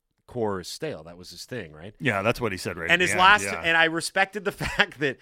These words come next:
Speaker 1: he knew that
Speaker 2: It's
Speaker 1: he
Speaker 2: not twenty eleven anymore. That's what
Speaker 1: Yeah,
Speaker 2: he said.
Speaker 1: and his last hurrah was, "I'm gonna give it the one last college try and try and fight Bob Hartley.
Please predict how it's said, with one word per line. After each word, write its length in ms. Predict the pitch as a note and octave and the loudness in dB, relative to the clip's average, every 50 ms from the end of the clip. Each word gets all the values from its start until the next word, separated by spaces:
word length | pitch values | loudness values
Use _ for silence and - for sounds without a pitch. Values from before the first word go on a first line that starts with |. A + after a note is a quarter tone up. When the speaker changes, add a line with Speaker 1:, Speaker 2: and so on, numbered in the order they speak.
| - - - - | -14 -20 -20 -12
Speaker 1:
he 240 | - - E3+ F3 E3+ | -6 -2 -2 -2 -2
knew 300 | D#3+ D#3+ D#3+ E3+ F3+ F#3+ | 0 0 2 2 4 4
that 100 | G#3 G3 | 4 4
Speaker 2:
It's 80 | G3 | 4
Speaker 1:
he 60 | G3 F#3 | 6 6
Speaker 2:
not 180 | B2+ B2+ B2 | 6 6 4
twenty 240 | - - C#3+ C3 B2+ | 4 2 2 2 4
eleven 320 | B2 B2 B2 A#2 G#2+ G2+ | 4 4 4 2 2 0
anymore. 340 | G2 F#2 F#2+ F#2 F2+ F2 E2+ D#2+ | -4 -4 -6 -6 -6 -8 -8 -8
That's 180 | E2 - - | -10 -8 -4
what 100 | F4 F#4+ | 0 0
Speaker 1:
Yeah, 80 | E4+ - | 0 0
Speaker 2:
he 60 | - | 0
said. 180 | - G2+ F2 - | -4 -4 -2 -2
Speaker 1:
and 100 | E3 E3+ | -2 -2
his 120 | E3+ D3 | -2 -2
last 320 | F3 F3 F#3+ G3+ G3 - | 2 4 4 4 4 2
hurrah 400 | - E3 D3+ C3+ C3+ C#3 C#3 C#3+ C#3+ | 0 2 6 6 8 8 8 6 6
was, 340 | C3+ B2+ B2 A#2+ A#2+ A2 - | 4 4 4 2 2 0 -4
"I'm 100 | - C3+ | -4 -2
gonna 140 | C#3+ D3+ D3+ | -2 -2 -2
give 220 | C3+ B2 D3+ D3 D3 | 0 2 2 2 2
it 140 | D3+ - - | 2 0 0
the 60 | C3+ | -4
one 300 | C3 A#2 B2+ D3 E3+ F#3+ | -2 2 4 4 4 4
last 280 | G3+ G3 F#3 F3+ E3+ - | 4 4 4 4 2 2
college 400 | - E3+ E3 D#3 D3+ C#3 B2 - | 2 4 4 4 4 2 -2 -4
try 260 | - C#3 C3 B2 B2 | 0 2 4 4 4
and 100 | B2 A#2+ A#2+ | 4 2 0
try 160 | - B2+ A#2+ | -2 -2 -2
and 140 | A#2 G#2+ - | -2 -2 -2
fight 300 | - B2 A#2+ B2 A#2+ - | 0 0 0 0 0 0
Bob 220 | B2 A#2+ A#2 G#2+ | 0 0 0 -2
Hartley. 420 | G#2 G#2+ G#2 G2+ F#2+ F2 E2+ E2 | -4 -8 -8 -8 -10 -16 -18 -20